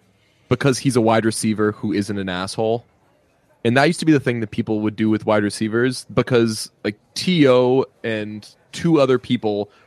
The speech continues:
were dicks. They just assumed that all wide receivers were assholes. And then they would say, like, "Marvin Harrison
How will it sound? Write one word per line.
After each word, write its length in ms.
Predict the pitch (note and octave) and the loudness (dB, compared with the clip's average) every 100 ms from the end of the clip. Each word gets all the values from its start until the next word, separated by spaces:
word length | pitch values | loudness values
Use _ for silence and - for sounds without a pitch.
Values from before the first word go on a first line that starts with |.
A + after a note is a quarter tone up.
| - | -6
were 120 | A2+ | -4
dicks. 580 | G#2 - A#2 - - - _ _ - | -2 0 0 -2 -10 -12 _ _ -4
They 120 | B2 | -4
just 180 | A#2+ C3+ | -4 -8
assumed 380 | - B2+ B2 | -2 -2 0
that 100 | A#2 - | -2 2
all 220 | A2 A2+ | 4 4
wide 240 | A2+ A2+ | 4 2
receivers 640 | A2 - A2+ A2+ A#2 A#2 - | -2 -2 -2 0 0 -2 -2
were 120 | A#2+ | 0
assholes. 600 | G2 G2+ A2 C3 B2 B2 | 2 0 -2 -2 -2 -2
And 120 | A#2+ A#2+ | -4 0
then 100 | C3 | 4
they 80 | C3+ | 2
would 100 | B2 | 2
say, 80 | C3+ | 0
like, 140 | B2+ - D3 | -2 -10 -4
"Marvin 420 | G#3 A3+ D#3+ C3 | 2 2 2 0
Harrison 560 | D#3+ D#3 C3 - A2+ | 2 2 2 -2 -8